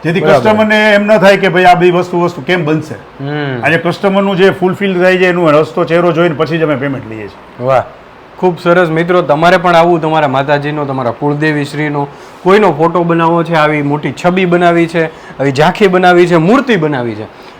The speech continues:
Speaker 2: તમામ માટે તમે ધર્મેશભાઈનો સંપર્ક કરી શકો છો. સ્ક્રીન ઉપર નંબર આવી રહ્યો છે, એમાં તમે કોલ કરી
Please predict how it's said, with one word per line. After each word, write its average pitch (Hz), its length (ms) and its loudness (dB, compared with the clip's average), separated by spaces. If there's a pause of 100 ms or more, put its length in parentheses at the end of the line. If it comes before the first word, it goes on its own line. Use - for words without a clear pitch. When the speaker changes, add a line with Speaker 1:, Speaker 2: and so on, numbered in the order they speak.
Speaker 2:
તમામ 202 320 2
માટે 196 220 2
તમે 185 200 2
ધર્મેશભાઈનો 160 560 2
સંપર્ક 151 340 -4
કરી 156 160 -2
શકો 156 280 -4
છો. 196 160 -6 (340)
સ્ક્રીન 190 320 0
ઉપર 170 180 0
નંબર 175 280 0
આવી 165 180 4
રહ્યો 165 240 0
છે, 190 100 -4
એમાં 170 220 0
તમે 151 180 -2
કોલ 175 340 2
કરી 185 240 2